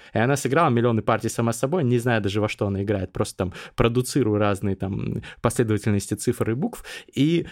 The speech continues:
так далее. Точно так же, мне кажется, работает наша совесть. Это некая нейросеть внутри нас, которой дают кучу разных, э, ситуаций, поэтому,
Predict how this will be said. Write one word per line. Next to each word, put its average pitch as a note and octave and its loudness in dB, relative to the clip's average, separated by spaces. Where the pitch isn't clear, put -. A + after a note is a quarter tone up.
так C#3+ 0
далее. B2+ 2
Точно E3+ 0
так G#3 2
же, F#3+ 4
мне D3 2
кажется, C3+ 2
работает B2+ 2
наша C3 0
совесть. D3+ 2
Это A#2+ -4
некая F3 2
нейросеть F3+ 2
внутри C3+ 0
нас, A#3+ 0
которой D#3 2
дают D3+ 2
кучу - 0
разных, C3 2
э, A#2 2
ситуаций, F#3 0
поэтому, D#3+ 2